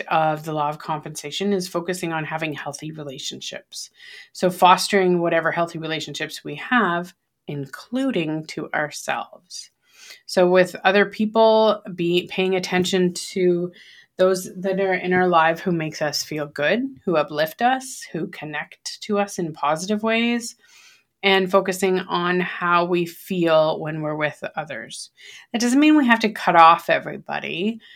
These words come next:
although, you know, I certainly have cut off quite a few people in my life that didn't treat me well or,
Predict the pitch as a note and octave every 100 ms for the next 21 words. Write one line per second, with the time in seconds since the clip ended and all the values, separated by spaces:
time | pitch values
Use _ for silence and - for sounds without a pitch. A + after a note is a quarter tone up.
0 | - _ E3 D3+ C#3+ D3 C#3+ - _ _
1 | _ - D3+ D3+ D3+ D3 D3+ D3+ D3+ C#3+
2 | D3+ D3+ - D#3+ D#3+ D#3 F3+ F3 F3 E3
3 | D#3+ D#3 D#3 D#3 D#3 D#3+ C#3+ D3 - -
4 | D#3 D3 - - - D#3 D#3 C#3 D#3 D#3+
5 | - D#3 E3 D3+ D3+